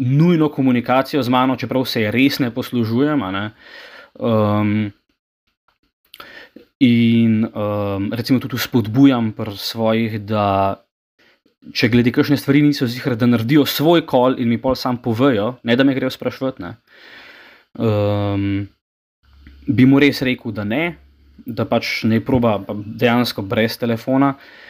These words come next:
eh, zaradi mene, tudi če si program prepisuje v beležko ali pa sprinta. Ehm, če je pa to nekdo, ki pač trenira tako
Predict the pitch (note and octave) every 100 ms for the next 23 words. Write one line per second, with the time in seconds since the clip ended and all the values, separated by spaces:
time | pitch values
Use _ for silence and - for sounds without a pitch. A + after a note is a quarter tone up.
0 | - - A2+ A2 G#2 G#2 G#2+ A2 A#2+ A#2+
1 | A2 - - A#2+ A2+ G#2+ A#2+ A#2 A#2 A2
2 | G#2+ - B2+ A2 A2 A2+ A2 - G2+ -
3 | - - A2 G#2 - F#2+ G#2+ _ _ -
4 | A#2 A2 G#2+ G#2+ G#2+ G#2+ _ _ _ _
5 | - - - - - - - _ - A#2
6 | - - F3 - - F3 E3 D#3 C3 D3
7 | C#3+ B2+ C3+ - A#2+ C3 C3+ B2 A#2 G#2+
8 | - - B2 G#2